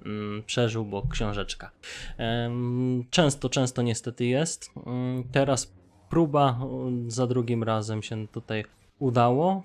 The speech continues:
W międzyczasie, jak zobaczyliście, z-, zszedł mi J K R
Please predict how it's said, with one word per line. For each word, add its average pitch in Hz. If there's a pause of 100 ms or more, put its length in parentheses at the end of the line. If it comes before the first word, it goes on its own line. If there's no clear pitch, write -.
W -
międzyczasie, 190
jak 156
zobaczyliście, 139
z-, 117
zszedł 131
mi 123
J 127
K 123
R 147